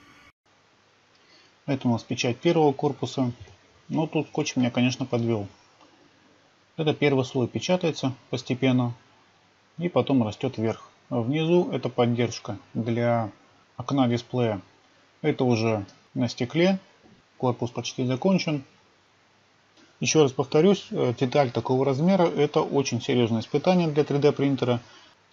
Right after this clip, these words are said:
И теперь я считаю, что могу смело рекомендовать данную модель три дэ принтера Anet А шесть, так как его очень интересно и довольно легко собирать. Стоит он дешево.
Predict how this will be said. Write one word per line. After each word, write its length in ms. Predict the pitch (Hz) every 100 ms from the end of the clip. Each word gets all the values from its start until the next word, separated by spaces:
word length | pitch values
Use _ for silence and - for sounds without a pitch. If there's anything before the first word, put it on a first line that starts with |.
| -
И 120 | 190
теперь 300 | 190 139 156
я 60 | 143
считаю, 340 | 139 135 127
что 160 | - 123
могу 240 | 123 123
смело 320 | - 139 120
рекомендовать 720 | 113 113 120 123 143 180 180 - -
данную 400 | 120 120 117 113
модель 400 | 120 147 175 170 -
три 140 | 117 113
дэ 120 | 117
принтера 460 | 165 196 156 147 -
Anet 360 | 117 117 117 -
А 160 | 123 110
шесть, 480 | - 156 180 - - _ _ _ _
так 140 | 135 123
как 160 | 120
его 280 | 147 143 143 -
очень 360 | 151 139 135
интересно 680 | 143 131 143 139 120 - 120
и 360 | 131 131 123 113 -
довольно 360 | 131 127 123
легко 340 | 123 127 - 113
собирать. 520 | - 117 127 180 - - _ _ _ _ _ _ _
Стоит 440 | - - 143 123 123
он 140 | 110
дешево. 480 | 120 147 - 185